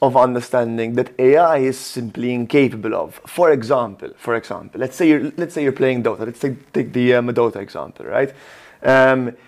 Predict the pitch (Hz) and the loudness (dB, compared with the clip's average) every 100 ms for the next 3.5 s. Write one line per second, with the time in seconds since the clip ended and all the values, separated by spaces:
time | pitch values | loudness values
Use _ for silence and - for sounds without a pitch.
0 | _ _ 156 175 175 180 214 247 233 196 | _ _ 2 2 2 -4 0 2 4 4
1 | 160 - _ _ _ _ _ _ _ 160 | 0 -10 _ _ _ _ _ _ _ 2
2 | 156 175 196 208 208 190 165 147 - 131 | 2 2 2 4 6 4 4 0 0 2
3 | 127 123 120 117 | 2 0 -4 -6